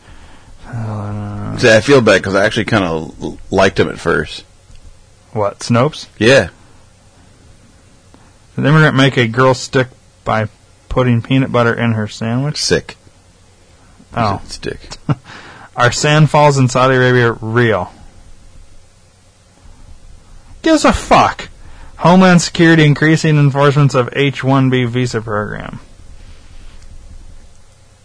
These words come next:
Speaker 1: Former Blackwater founder allegedly held meeting with Russians in Seychelles? Was a centuries-old underground city discovered beneath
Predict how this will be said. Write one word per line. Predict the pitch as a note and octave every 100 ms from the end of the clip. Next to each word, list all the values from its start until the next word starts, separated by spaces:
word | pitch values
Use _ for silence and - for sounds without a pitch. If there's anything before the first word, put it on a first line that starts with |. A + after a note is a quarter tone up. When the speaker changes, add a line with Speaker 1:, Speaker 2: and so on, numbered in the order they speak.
| _ _ _ _ _ -
Speaker 1:
Former | - D3 D3+
Blackwater | B2+ C3+ C3+ C#3+ C3
founder | A#2+ C3 B2+ B2
allegedly | A2 A#2+ C3 B2+ A#2+
held | A#2+ A#2+
meeting | A#2 A#2+ A#2+
with | A2+ G#2+
Russians | A2+ A2+ A#2+ A#2
in | A2+ G#2+ - - - - - - - - - - - D#3+ - -
Seychelles? | - - G#2+ - - A2+ F#3 - - _ - - - - - - - - - - - - -
Was | A#2
a |
centuries-old | A2 D3 D#3 C#3+ C#3
underground | C3 C3+ C3 B2+
city | B2 B2+
discovered | A#2+ - A#2 A2+
beneath | A2 G#2+ -